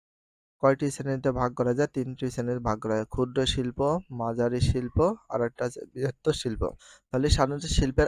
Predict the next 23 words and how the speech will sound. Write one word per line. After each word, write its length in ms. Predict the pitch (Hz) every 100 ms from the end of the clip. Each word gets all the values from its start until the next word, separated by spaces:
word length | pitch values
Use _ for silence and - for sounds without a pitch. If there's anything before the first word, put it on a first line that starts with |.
| -
আকার 360 | 123 131 147 139
অনুসারে 440 | 131 131 143 127
শিল্পকে 480 | 123 127 120 131 139
কয় 240 | - 123
ভাগে 200 | 123 127
ভাগ 200 | 123 127
করা 220 | - 120 120
যায়? 160 | 139
তিন 280 | - 117 117
ভাগে 220 | 120 139
ভাগ 200 | 117 110
করা 200 | - 107
যায়। 160 | 101 107
একটা 200 | - 113
ক্ষুদ্র, 460 | - 123 117 127
মাঝারি, 500 | 139 113 110 117 135 190 _ _ _ 123
বৃহত্তর 280 | 135 135
শিল্প। 260 | 123 117 113
Very, 300 | 110 113 117
very 240 | 117 120 120
important, 420 | 117 113 123 117
দেখে 220 | 117 113
রাখো। 320 | 110 - 170